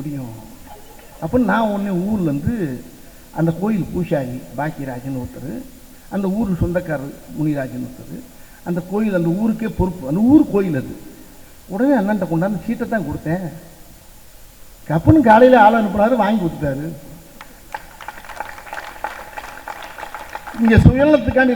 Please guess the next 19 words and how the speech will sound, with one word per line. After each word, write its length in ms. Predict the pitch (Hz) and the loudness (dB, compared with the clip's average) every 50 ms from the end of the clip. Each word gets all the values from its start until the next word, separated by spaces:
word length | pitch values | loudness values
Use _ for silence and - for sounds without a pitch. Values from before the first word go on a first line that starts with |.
| 214 | 2
நான் 160 | 196 160 165 170 | 0 2 2 0
பேசல, 260 | 165 143 165 151 131 - - - 165 190 220 | 0 0 -2 -6 -6 -8 -12 -10 -6 -2 0
இது 140 | 240 262 262 254 269 | 2 4 6 6 8
மாதிரி 220 | 277 311 339 330 277 233 190 190 | 8 8 8 6 4 0 -2 -2
எத்தனையோ 420 | - - 269 277 302 320 339 370 370 339 269 226 | -4 -4 -2 0 0 0 0 0 0 0 2 2
வந்து 240 | 220 226 220 226 202 190 170 165 156 151 143 143 139 | 0 -2 0 0 2 2 4 2 2 2 0 -4 -6
எத்தனையோ 320 | 135 - 165 180 226 240 196 - 160 | -6 -6 -4 -4 -4 -4 -4 -4 -4
கோயில் 300 | 180 196 185 165 - - | -4 -4 -4 -6 -6 -6
சொத்து 240 | 170 160 - 175 160 143 | -8 -6 -4 -4 -4 -4
ஆட்டையை 260 | 151 156 - - - 254 - | -4 -6 -6 -8 -8 -8 -8
போட்ட 220 | 285 262 - 269 | -12 -12 -10 -12
இடத்த 180 | 254 254 - 247 - | -12 -10 -12 -14 -12
பூரா 160 | - - 302 - 120 120 | -10 -10 -10 -10 -10 -10
வாங்கி 400 | 127 143 139 123 120 127 143 170 180 180 - - | -10 -10 -10 -12 -12 -10 -10 -10 -10 -12 -12 -14
அதை 100 | 123 117 117 | -14 -14 -12
அழகா 260 | 127 165 190 190 175 127 123 135 | -10 -10 -10 -8 -10 -10 -12 -12
வந்து 180 | - 143 156 143 131 | -12 -10 -10 -8 -8
அறத்துல 360 | 156 160 147 - 135 135 123 - | -8 -8 -10 -10 -12 -14 -14 -14
சேர்த்து 300 | - 151 147 - - 226 | -12 -14 -14 -14 -14 -14